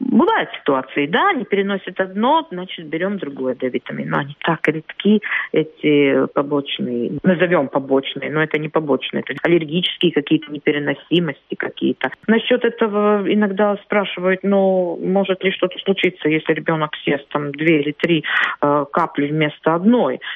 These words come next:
Ну, один раз, второй раз нет, конечно, ну, не может быть, потому что токсичности, я не могу говорить, сто процентов нету, да. Конечно, может быть, если выпить очень много D-витамина.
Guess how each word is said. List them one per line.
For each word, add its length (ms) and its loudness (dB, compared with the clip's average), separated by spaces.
Ну, 320 2
один 400 0
раз, 160 -2
второй 340 2
раз 220 0
нет, 300 2
конечно, 460 -4
ну, 160 4
не 120 6
может 400 2
быть, 240 -4
потому 260 0
что 160 0
токсичности, 1080 0
я 180 4
не 100 2
могу 220 4
говорить, 340 0
сто 120 -2
процентов 600 -2
нету, 440 -4
да. 200 2
Конечно, 380 2
может 260 -2
быть, 260 0
если 280 0
выпить 380 -2
очень 280 0
много 320 0
D-витамина. 760 0